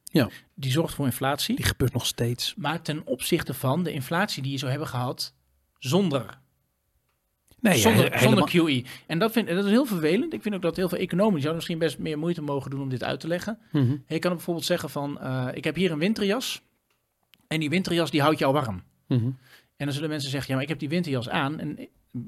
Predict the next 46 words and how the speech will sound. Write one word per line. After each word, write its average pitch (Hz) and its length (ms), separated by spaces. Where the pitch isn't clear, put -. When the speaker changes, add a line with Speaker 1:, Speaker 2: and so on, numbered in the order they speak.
Speaker 2:
mijn 143 240
lichaam 151 300
is - 140
nog 127 100
steeds 160 240
min 135 220
drie 139 340
of 127 120
zo. 143 160
Ik 139 180
bevries 139 280
helemaal. 113 460
Speaker 1:
Mhm. 127 200
Speaker 2:
Dus 131 120
die 147 100
jas 160 180
houdt 147 180
mij 131 100
niet 127 140
warm." 123 260
Dan 104 220
moet 143 40
je 139 60
zeggen, 127 200
"Nee, 123 340
maar 139 120
zonder 165 280
die 139 100
jas 123 240
was 131 140
het 131 260
min 135 200
twintig 175 340
geweest 117 320
of - 60
zo." - 220
Speaker 1:
Ja, 107 160
ja. 95 180
Speaker 2:
En 127 120
zo 151 100
is 151 80
het 185 80
ook 196 60
met 214 140
inflatie. 143 580
Als, - 360